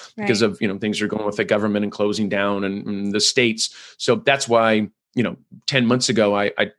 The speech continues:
Speaker 1: I pivoted my, well, my business is still doing my private consulting, but I've been working a lot with the Small Business Administration, um, actually the S B A, which is Small Business Development Centers. Um, and really, I'm a regional advisor to help businesses. You know, I,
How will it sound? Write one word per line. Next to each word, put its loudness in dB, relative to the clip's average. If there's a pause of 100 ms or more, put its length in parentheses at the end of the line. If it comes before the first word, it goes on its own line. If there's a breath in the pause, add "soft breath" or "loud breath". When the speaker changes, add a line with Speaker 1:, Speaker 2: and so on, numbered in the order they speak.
(100)
Speaker 1:
I 0
pivoted -2
my, 4
well, 2
my 2
business 0
is -4
still 0
doing -2
my -6
private -2
consulting, -2 (240 loud breath)
but 0
I've 2
been 4
working 2
a 2
lot 4
with -4
the -2
Small 2
Business -2
Administration, -2 (300 loud breath)
um, -2
actually 0
the 2
S 2
B 0
A, 2
which -6
is -4
Small 2
Business -2
Development 0
Centers. -4 (360 loud breath)
Um, -2
and 2
really, 4
I'm 4
a 2
regional 0
advisor 0
to -4
help 0
businesses. 0
You -2
know, -2
I, 2